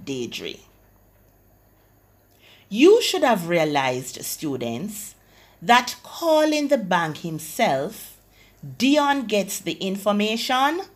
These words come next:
firsthand, directly from the source, while asking his cousin Deidre, he gets the information secondhand.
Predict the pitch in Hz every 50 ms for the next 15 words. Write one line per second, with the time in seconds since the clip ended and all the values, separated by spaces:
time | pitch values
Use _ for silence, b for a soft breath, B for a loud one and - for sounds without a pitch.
0 | _ _ _ _ _ _ - - - - - 170 165 170 175 175 170 165 165 160
1 | 160 - - - - - - - 208 196 175 151 131 113 104 101 - - - _
2 | _ _ _ _ _ _ _ 202 185 180 226 214 214 214 214 220 233 247 269 285
3 | 269 269 - - - - - 131 151 143 123 117 120 - _ _ _ - - -
4 | 175 147 131 131 120 131 127 - - - 160 131 120 - - - - - - -
5 | - - - _ _ b b b b b b b b b - 226 240 240 226 226
6 | 220 220 214 214 214 226 233 - - _ _ _ - 247 294 359 440 - - -
7 | - 359 339 311 269 - - - - 247 196 165 160 165 147 143 135 135 143 135
8 | 127 120 - 123 120 120 131 - - - _ _ _ b b b b b b b
9 | b b - 320 320 277 226 269 262 247 - - - 262 240 254 262 240 - 277
10 | 269 262 269 269 269 269 - - 285 294 302 320 339 415 - - _ _ _ _
11 | - - - - - - - - 185 180 180 180 - 190 170 165 156 151 - 185
12 | 180 160 139 131 127 113 - -